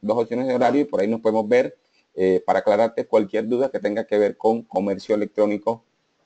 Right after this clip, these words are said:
eh, o comercio de afiliación, ¿ok? Que para quienes me están siguiendo desde hace un,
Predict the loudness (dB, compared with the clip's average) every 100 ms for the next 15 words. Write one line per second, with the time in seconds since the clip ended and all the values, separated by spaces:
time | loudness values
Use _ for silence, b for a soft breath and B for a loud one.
0 | -2 0 2 0 -2 0 2 2 0 0
1 | 0 0 0 -2 -4 _ _ -6 0 0
2 | 0 0 0 -4 _ _ _ 2 2 0
3 | -4 -6 -2 -2 0 2 2 4 2 2
4 | 0 -2 -4 -6